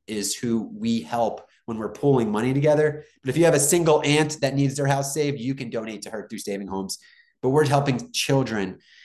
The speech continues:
save their, uh, save their houses. We're, we're actually donating a house in a few weeks.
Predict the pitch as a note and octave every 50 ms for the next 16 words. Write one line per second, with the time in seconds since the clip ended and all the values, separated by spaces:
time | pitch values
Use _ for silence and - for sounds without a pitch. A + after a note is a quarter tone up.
0 | - _ _ _ - - - C3 B2+ A#2+ A#2 A2+ G2 G#2+ G#2+ G#2 G2+ G2 F#2+ D2+
1 | F#2+ F#2 F2 E2+ - - - A#2 A2+ G2 G2+ G#2 F#2+ G2 F#2 F#2+ G2 F#2 G2+ G2+
2 | F2+ F#2+ A2+ A2 G2 - - - C#3 D3+ D3 D3 D3+ C3+ C#3 C#3 C#3 D3 C#3+ C#3+
3 | C#3 C3+ C3+ B2 A#2 B2+ B2+ C3 C3+ C3+ - - - _ _ _ _ _ _ _
4 | - C3 C3 B2 - - B2+ B2+ A#2+ A#2+ B2 B2 A#2+ A#2+ - - - -